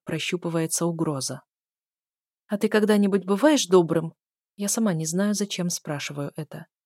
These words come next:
Вместо ответа тишина. Потом он чуть двигается. Его рука касается моей спины, но только едва, через ткань.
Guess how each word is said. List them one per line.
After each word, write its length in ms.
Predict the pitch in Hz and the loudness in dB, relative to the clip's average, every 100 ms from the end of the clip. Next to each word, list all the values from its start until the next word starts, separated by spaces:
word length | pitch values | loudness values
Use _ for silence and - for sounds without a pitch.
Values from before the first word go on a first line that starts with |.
| _ - | _ -14
Вместо 440 | 170 190 190 - | -4 -2 -2 -2
ответа 300 | 190 214 247 | -2 0 -2
тишина. 580 | 175 202 - 220 175 151 _ _ _ - | -2 -6 -4 -2 -2 -6 _ _ _ -8
Потом 360 | 190 247 269 | -4 0 2
он 120 | 214 | 2
чуть 200 | 208 233 | 0 -2
двигается. 680 | 196 196 160 160 156 - 151 - _ _ | -2 -2 0 -2 -4 -6 -8 -14 _ _
Его 220 | 185 180 | -2 0
рука 260 | 180 175 208 | 0 0 -4
касается 500 | 208 160 190 180 - | -4 -2 0 0 -2
моей 280 | 170 170 180 | -2 0 -2
спины, 500 | - - 190 165 156 | -2 -4 -4 -4 -4
но 140 | 190 202 | -4 -2
только 360 | 226 220 208 | 0 0 0
едва, 520 | 220 226 202 185 151 - | 0 0 -2 -2 -4 -6
через 340 | - 214 214 | -4 -2 -2
ткань. 440 | - - 190 139 | -6 -6 -6 -6